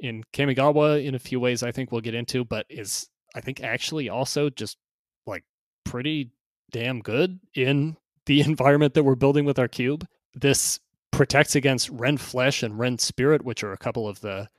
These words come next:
you know, kind of mainstay black removal spells in Kamigawa, uh, protects against most other,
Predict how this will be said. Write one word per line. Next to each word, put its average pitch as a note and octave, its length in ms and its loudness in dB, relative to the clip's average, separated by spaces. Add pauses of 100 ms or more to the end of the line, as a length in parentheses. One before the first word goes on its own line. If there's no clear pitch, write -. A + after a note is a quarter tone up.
you B2 100 -8
know, G2 120 -6
kind A#2+ 160 -6
of G#2+ 80 -6
mainstay A2+ 680 -2
black A2+ 360 -4
removal C3+ 360 2
spells B2+ 600 0 (120)
in A2+ 320 -4
Kamigawa, A2+ 760 -2
uh, G2+ 160 -8 (100)
protects - 380 -4
against B2+ 420 -4 (560)
most C3 440 2
other, C#3+ 600 2